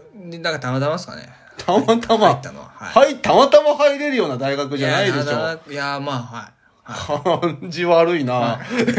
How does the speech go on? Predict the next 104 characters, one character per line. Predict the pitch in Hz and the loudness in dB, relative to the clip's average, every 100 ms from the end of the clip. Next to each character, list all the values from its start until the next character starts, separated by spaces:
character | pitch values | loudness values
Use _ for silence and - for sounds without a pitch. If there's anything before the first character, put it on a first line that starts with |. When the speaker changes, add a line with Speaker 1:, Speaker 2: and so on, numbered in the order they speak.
| 214 220 | 6 6
Speaker 2:
<laughs> | 220 233 262 - | 4 0 -2 2
ち | 285 | 4
な | |
み | 285 | 4
に | 254 | 4
学 | 208 220 | 4 2
部 | 170 | 0
は？ | 180 - - _ | 0 0 -12 _
Speaker 1:
あ、 | 196 190 | -2 -2
文 | 185 | -2
学 | 185 180 | -4 -6
部 | 147 | -8
っ | 104 | -4
す。 | - | 4
Speaker 2:
あ、 | 226 | 4
文 | 339 | 6
学 | 359 339 | 2 2
部。 | 254 | 0
Speaker 1:
は | 123 | -2
い。 | - - | -6 0
Speaker 2:
あ、 | 220 | 2
じ | 247 | 2
ゃ | |
あ | |
今 | 311 | -2
日 | |
ち | |
ょ | |
っ | 214 | -2
と | 214 | -2
漢 | 240 277 285 | 0 2 2
字 | 269 | 2
の | 262 | 0
問 | 262 262 | 0 0
題 | 262 | 0
と | 247 | 0
か | 147 | 0
も | 139 | 2
あ | |
る | 202 | 4
か | 208 | 4
ら | |
ね。 | |
Speaker 1:
あ | 208 | 4
ー、 | |
ご | 220 | 2
め | 233 | 2
ん | |
な | 220 | 0
さ | 202 | 0
い。 | - | -4
Speaker 2:
あ？ | - 156 240 _ _ _ _ _ _ | -8 -6 -8 _ _ _ _ _ _
Speaker 1:
自 | 175 | -14
分 | 170 175 | -10 -8
専 | 185 190 | -8 -8
攻 | 185 175 175 - _ | -6 -6 -6 -14 _
シ | - 175 | -10 -10
ェ | |
イ | 170 | -8
ク | |
ス | - | -10
ピ | 175 | -8
ア | 117 | -8
な | 73 | -8
ん | 76 | -18
で。 | 69 - | -14 -4
Speaker 2:
生 | 135 196 277 | 2 4 4
意 | |
気 | 359 | 2
言 | |
う | 392 | 2
ん | |
じ | 427 | 4
ゃ | |
な | 269 339 | 4 2
い | |
よ、 | 220 | 0
バ | 147 | -2
カ。 | 127 113 101 85 - | -4 -10 -14 -20 -20
Speaker 1:
<laughs> | - - - - - - - - 135 - | -16 -16 -16 -20 -20 -20 -20 -20 -16 -8
じ | 131 | 2
ゅ | 220 | 4
う- | |
Speaker 2:
黙 | 240 330 | 6 4
っ | - | 4
て | 214 | -4
そ | 196 | -2
こ | 196 | 0
座 | 214 240 | 0 6
っ | 294 294 | 4 4
と | 339 | -6
け | 269 139 | -4 -6
な。 | 120 117 | -6 -10
Speaker 1:
十 | 156 208 233 | -8 -6 -4
四 | 233 226 | -4 -6
世 | 226 208 | -6 -6
紀 | 165 | -8
の | 135 | -10
英 | 143 | -8
語 | 147 156 | -6 -6
と | |
か | 135 135 | -6 -12
な | - | -18
ら、 | 107 92 | -18 -18